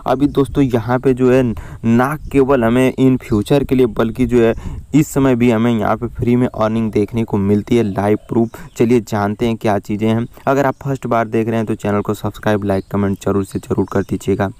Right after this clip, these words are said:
दोस्तों, इस प्रोजेक्ट का नाम है satoshi बीटीसीएस माइनिंग। क्या नाम है?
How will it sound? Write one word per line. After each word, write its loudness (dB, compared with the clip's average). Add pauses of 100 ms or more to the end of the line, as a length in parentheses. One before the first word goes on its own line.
(460)
दोस्तों, 4
इस -2
प्रोजेक्ट 0
का 0
नाम 0
है 2
satoshi -2
बीटीसीएस -2
माइनिंग। -2
क्या 0
नाम -2
है? -2